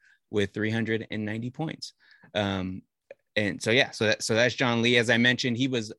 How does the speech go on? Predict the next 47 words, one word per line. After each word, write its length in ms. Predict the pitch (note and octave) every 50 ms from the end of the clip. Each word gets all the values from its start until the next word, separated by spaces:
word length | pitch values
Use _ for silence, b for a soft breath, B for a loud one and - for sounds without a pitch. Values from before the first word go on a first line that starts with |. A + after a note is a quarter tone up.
| -
on 180 | - A#2 A#2 A2+
the 80 | A2 G#2
ballot 300 | A2+ A#2 A#2+ A2+ G2 D#2
last 420 | G2 G#2+ G#2 A2+ B2 - - -
year. 300 | D3+ D3 D3+ D#3 D3+ -
Um, 200 | - G#2 G2 F#2+
I 100 | G2 G2+
have 240 | G2 A2+ A2 G#2+ G#2
a 220 | G#2+ G#2 G#2 G2+ F#2+
vote 380 | F2+ G2 F#2+ G2+ A#2 A2 - -
for 60 | B2+
the 80 | A2+ G#2+
College 260 | - A#2+ A#2+ A#2 -
Football 240 | - A2+ B2 A#2+ A#2+
Hall 160 | B2 A#2+ B2
of 80 | A#2 -
Fame, 320 | B2+ B2 B2 A#2+ A#2+ A#2 _ _ _ _ _
so 160 | - A#2 G2+
I 60 | G2+
definitely 340 | F2+ A#2 G#2+ G2+ A2+ A2 G#2+
remember 320 | G#2+ G#2 G#2+ G#2 G#2 G2+
seeing 240 | G2+ - - G#2 G2 G2+
that 140 | G2 E2+
name 200 | D#2 G2 G2 G2
on 120 | F#2+ F#2 F2+
the 60 | F2
ballot. 340 | F2+ F2+ F2+ E2+ E2+ F2+ - _ _ b b b b b b
Um, 160 | G2+ F#2+ - -
another 340 | G#2 G#2+ A#2 C#3 C#3+ D3+ C#3
name 180 | C3+ C3+ C3+
I 60 | C3
was 100 | C3 B2+
familiar 320 | - C#3 B2+ B2+ C3 C3 B2+
with 160 | C3 B2+ -
on 120 | B2+ A#2+
the 60 | A#2+ A2
ballot, 400 | A#2+ A#2 B2 C3 C3 C#3 - -
and 100 | G2+ G2+
I 80 | F#2+ F#2
think 220 | - E3 E3+ C3+
at 160 | C#3+ C3+ C3 -
this 180 | C3 B2 -
time 320 | - C3+ B2 A#2+ A#2+ A#2+ E2+
I 140 | A2 A2+
was 220 | G#2+ A2 G#2+ G2 -
thinking, 640 | - B2+ B2 - - A#2 A2 G#2+ G#2 G#2 G2+ F#2+ _ _ _ _ _ _ -
"Man, 300 | - D3+ D3+ - - -